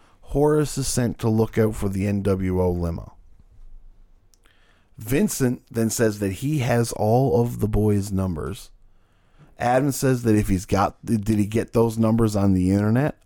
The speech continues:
I don't know if there was, like, a phone number leak recently at this point in time, but I feel like that might have to, 'cause, like, there are some nods to, to smart fan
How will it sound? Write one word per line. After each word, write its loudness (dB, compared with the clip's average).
I -10
don't -10
know -8
if -12
there -10
was, -10
like, -10
a -8
phone 2
number 2
leak 0
recently 0
at -2
this -4
point -2
in 0
time, 0
but -2
I 0
feel -2
like 2
that -2
might 2
have -4
to, -12
'cause, -2
like, 2
there 0
are 2
some 0
nods 0
to, -2
to 0
smart -2
fan 0